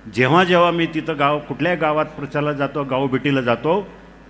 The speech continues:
लोकांची भाषणाची सुरुवात अशी असते की, "दादा, आम्ही चुकलो, आमच्याकडनं चूक झाली." अशाच प्रकारे प्रत्येक गावोगावी लोकं म्हणतात आणि म्हणून मला आपल्याला सगळ्यांवर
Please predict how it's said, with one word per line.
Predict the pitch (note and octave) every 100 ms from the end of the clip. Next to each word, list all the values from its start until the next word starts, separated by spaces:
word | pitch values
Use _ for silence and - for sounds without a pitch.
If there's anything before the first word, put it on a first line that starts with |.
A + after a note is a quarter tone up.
| - A#2+
लोकांची | B2+ B2+ C#3+ C#3 C#3+
भाषणाची | B2 A2 - C3+ D#3 E3+
सुरुवात | D#3 D3 D#3+
अशी | C3+ - E3
असते | D3+ D#3+ D#3 C3 - - - - - -
की, | D3+
"दादा, | C#3+ B2+ C3+ C#3+
आम्ही | B2 B2
चुकलो, | B2+ B2 C#3 C3+ - - - - - - - - - -
आमच्याकडनं | C3 D#3 D#3 D#3 D3
चूक | C#3+ - F#3+
झाली." | F3+ E3 D#3 C3 - - -
अशाच | G#2 A2+ F#3+ G3
प्रकारे | - F3+ F3 E3
प्रत्येक | D#3 D3+ D3 D#3 A#2
गावोगावी | B2+ F#3 A3+ G3 F3 E3+
लोकं | D#3 D#3
म्हणतात | C#3+ C3+ C3+ B2+ - - - -
आणि | B2 C#3
म्हणून | B2+ C3+ F#3+
मला | D#3+ D#3
आपल्याला | D3 C#3+ C#3+ D3 C#3+
सगळ्यांवर | - C3 D3 E3+ D#3